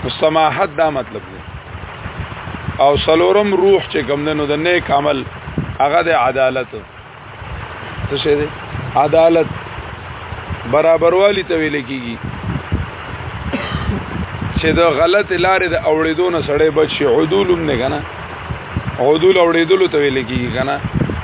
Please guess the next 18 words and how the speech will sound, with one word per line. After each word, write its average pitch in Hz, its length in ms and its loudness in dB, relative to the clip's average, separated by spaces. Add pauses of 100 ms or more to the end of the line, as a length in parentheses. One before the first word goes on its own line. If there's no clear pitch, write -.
(120)
نو 127 80 -2
چې 135 140 0 (100)
سړی 170 280 4 (120)
د - 20 4 (680)
غلط 170 320 2
لارې 175 460 2
ته 151 60 0
وانه 156 360 2
وړي، 123 260 -8 (2250)
واوړي 185 400 4
په 151 60 0 (100)
طرف 160 280 4
ته 147 100 0
حق 123 300 -2
باندې. 110 340 -2 (720)
په 117 120 -8
طرف 156 200 4
د 151 80 -2